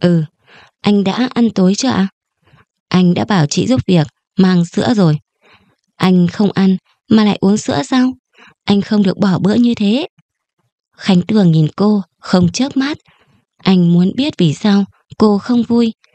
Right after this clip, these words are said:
nhưng Bảo Châu lại che giấu cảm xúc của mình quá tốt, khiến anh không có cơ hội nhìn thấy nỗi buồn của cô. "Em lo cho anh sao?" Khánh Tường trả lời bằng giọng trầm thấp. Lúc này,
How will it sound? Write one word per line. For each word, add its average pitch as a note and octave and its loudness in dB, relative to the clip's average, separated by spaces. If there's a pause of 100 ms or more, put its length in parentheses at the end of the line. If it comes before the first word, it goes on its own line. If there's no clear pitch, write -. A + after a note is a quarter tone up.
(480)
nhưng F#3 2
Bảo E3+ 0
Châu G#3+ 0 (360)
lại E3 2
che G#3 0
giấu F3+ 2
cảm F3 -2
xúc C#4+ -6
của E3+ 2
mình D3 2
quá F#3 -2
tốt, D#4 -2 (640)
khiến F#3+ 2
anh F3+ 2
không A#3+ -2
có F3 2
cơ B3 0
hội F#3 2 (400)
nhìn G3+ 2
thấy E3+ -2 (100)
nỗi G3+ 2
buồn F#3+ 2
của D3+ 0
cô. G#3+ 0 (1200)
"Em F#3 0
lo F3 0
cho G3 -4
anh F#3+ 2
sao?" F#3+ 0 (800)
Khánh G3 2
Tường F#3 0 (300)
trả G#3 2
lời F3+ 2
bằng F3 2
giọng F3 -2 (200)
trầm E3 2
thấp. C#4 -4 (640)
Lúc A3+ 0
này, F3+ 2